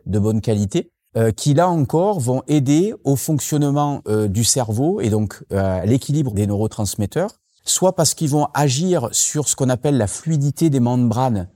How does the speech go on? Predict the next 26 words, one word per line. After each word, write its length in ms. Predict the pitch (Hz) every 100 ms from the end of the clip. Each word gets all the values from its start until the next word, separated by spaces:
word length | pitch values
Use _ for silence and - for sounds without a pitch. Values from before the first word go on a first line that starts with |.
| _ -
euh, 60 |
cellulaires, 640 | 90 - 104 107 151 262 - -
et 100 | 107
donc 240 | 139 147
favoriser 640 | - - 160 156 151 143 170
encore 320 | 147 131 127
une 100 | 123
fois 360 | - 143 143 -
le 180 | 107 117
transport 760 | - 143 - - 165 156 - _ _ _
des 220 | 101 101 147
messages 600 | 147 - 147 135 107 -
chimiques, 580 | - - 131 135 143 135
électrochimiques 800 | 113 110 - 120 - 123 131 101
dans 140 | 104
le 80 | 101
cerveau. 420 | 98 107 98 175 _ _ _ _ _ -
Ensuite, 320 | 123 - 147
parce 180 | 131 -
que 360 | 139 135 120 104 - -
la 220 | 117 117
richesse 380 | 131 - 143 131
en 80 |
oméga 320 | 123 123 120 117
trois, 300 | - 135 120
notamment, 560 | 104 113 117 120 120